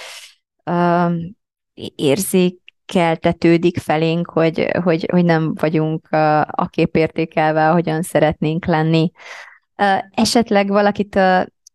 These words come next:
előfordul, hogy valakit, ö, felmagasztalnak előttünk. Tehát mondjuk vala-, valaki, akinek nagyon átsingózunk az elismerésére, és, és szoros kapcsolatban állunk vele, nem tudom, agyba főbe dicsér valakit, <laughs>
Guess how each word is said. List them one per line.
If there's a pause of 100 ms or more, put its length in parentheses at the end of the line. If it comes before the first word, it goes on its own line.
(100)
előfordul,
hogy
valakit,
ö,
felmagasztalnak
előttünk.
Tehát
mondjuk
vala-,
valaki,
akinek
nagyon
átsingózunk
az
elismerésére,
és,
és
szoros
kapcsolatban
állunk
vele, (100)
nem
tudom,
agyba
főbe
dicsér
valakit,
<laughs>